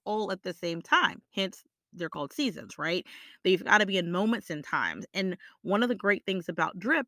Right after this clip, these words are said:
is that there's space built in there for the pause, right? And everyone's pause is going to look different, everyone's pause is going to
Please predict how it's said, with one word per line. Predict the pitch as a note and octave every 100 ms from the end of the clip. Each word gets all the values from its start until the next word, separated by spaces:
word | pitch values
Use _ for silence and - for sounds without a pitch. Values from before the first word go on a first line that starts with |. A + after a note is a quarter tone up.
| -
is | G3
that | G3 F3+ -
there's | G3 F#3
space | - - A3 A#3+
built | - G3 F#3+ - -
in | G#3+ A3 G3+
there | D#3 D3+ D3 -
for | D3
the | C#3+ E3
pause, | - - D4+ - - - - _ _ _ _ _ _ _ _ _
right? | F3+ E3+ F#3+ -
And | G#3 -
everyone's | A#3+ C4+ D#4 D4+
pause | - - A#3+ A3+
is | G#3
going | - F3+ F3
to | -
look | D#3+ D#3 G3 _
different, | D#3 - C4 C#4+
everyone's | G3 G3+ G3 F#3
pause | - F#3 F3
is | E3 -
going | D#3 D3+
to | D3 D#3+ D3